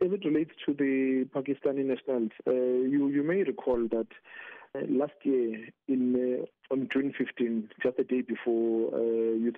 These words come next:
Day, the minister went to the, uh, to the airport, and on that occasion, there were a number of, uh, Pakistani nationals who were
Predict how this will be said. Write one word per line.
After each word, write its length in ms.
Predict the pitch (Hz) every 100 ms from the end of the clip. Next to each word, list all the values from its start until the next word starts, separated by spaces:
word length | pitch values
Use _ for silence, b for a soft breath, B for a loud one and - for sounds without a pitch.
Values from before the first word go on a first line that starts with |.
| -
Day, 260 | 104 104 - _ _ _ _ _ B 110 B B B -
the 160 | 120
minister 400 | 123 147 147 139
went 240 | 127 143 143 -
to 80 | 127
the, 380 | 113 107 107 110 113 107
uh, 80 | 107
to 60 |
the 160 | 104 110
airport, 340 | 110 - 107 - -
and 180 | 117 113
on 100 | 110
that 160 | 127 135
occasion, 600 | 117 - 113 104 95 98 _ -
there 100 | 117
were 380 | 110 113 113 123
a 40 | 120
number 280 | 135 143
of, 160 | 123 120 -
uh, 220 | 135 123 120 -
Pakistani 440 | 110 107 117 113
nationals 520 | 113 107 110 107 107 -
who 180 | 120
were 80 | 117